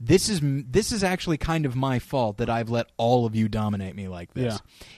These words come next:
Speaker 1: And it's really, I don't know, I just really respond to the movie, uh, a great deal. But, uh, yeah,
Speaker 2: Yeah,
Speaker 1: it's
Speaker 2: I, I, I see most of what you're saying. I think maybe I just,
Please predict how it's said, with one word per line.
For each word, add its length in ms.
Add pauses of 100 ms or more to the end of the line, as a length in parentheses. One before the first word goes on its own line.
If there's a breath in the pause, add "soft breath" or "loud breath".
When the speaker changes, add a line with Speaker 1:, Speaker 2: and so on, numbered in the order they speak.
Speaker 1:
And 100
it's 140
really, 260
I 100
don't 100
know, 100
I 120
just 220
really 220
respond 420
to 80
the 80
movie, 420
uh, 220
a 100
great 320
deal. 320 (400 soft breath)
But, 320
uh, 360 (640)
yeah, 320
Speaker 2:
Yeah, 140
Speaker 1:
it's 300
Speaker 2:
I, 140
I, 260
I 40
see 260
most 220
of 40
what 60
you're 100
saying. 240
I 60
think 180
maybe 240
I 80
just, 360